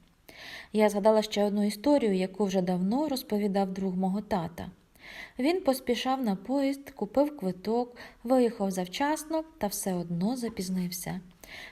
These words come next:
На залізничній станції дядечко Орест не міг збагнути, чому і як таке могло статися. Наступний потяг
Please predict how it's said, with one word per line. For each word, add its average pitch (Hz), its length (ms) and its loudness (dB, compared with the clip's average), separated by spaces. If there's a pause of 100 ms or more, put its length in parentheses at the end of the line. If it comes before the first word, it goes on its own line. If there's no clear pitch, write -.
На 220 100 4
залізничній 214 640 2
станції 254 560 0
дядечко 202 600 0
Орест 240 420 0
не 226 140 0
міг 262 220 -4
збагнути, 214 680 0
чому 269 540 -2 (200)
і 196 100 0
як 214 340 -2
таке 277 280 -2
могло 180 320 -2
статися. 220 640 -6 (1500)
Наступний 208 520 0
потяг 226 500 0